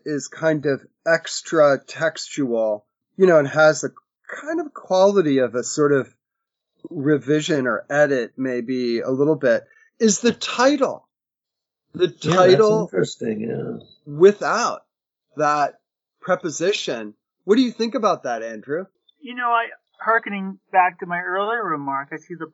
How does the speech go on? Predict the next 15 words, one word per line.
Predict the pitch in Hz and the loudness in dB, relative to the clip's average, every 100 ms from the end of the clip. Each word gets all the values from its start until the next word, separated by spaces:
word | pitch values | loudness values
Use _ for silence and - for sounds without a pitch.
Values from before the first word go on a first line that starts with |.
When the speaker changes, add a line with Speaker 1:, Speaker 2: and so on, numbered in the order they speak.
| _ | _
Speaker 3:
poem | 151 151 160 | 0 0 -2
is, | 147 - - | -10 -14 -10
uh, | 139 135 131 _ _ _ _ _ 160 | -6 -6 -8 _ _ _ _ _ -16
at | 147 | -10
least, | 165 165 - - | -10 -10 -20 -2
uh, | 147 143 143 _ _ _ _ _ _ | 0 0 -4 _ _ _ _ _ _
at | 147 | -16
the | 147 | -12
beginning, | 143 143 147 180 160 156 160 151 | -14 -6 -6 -4 -6 -8 -8 -2
um, | 143 139 143 170 165 | 0 -2 -4 -16 _
composed | 156 143 156 151 156 151 | -12 -6 -2 -2 -2 -6
in | |
a | 143 | -8
key | 139 - 160 156 | -10 -12 -8 -6
of, | 151 | -6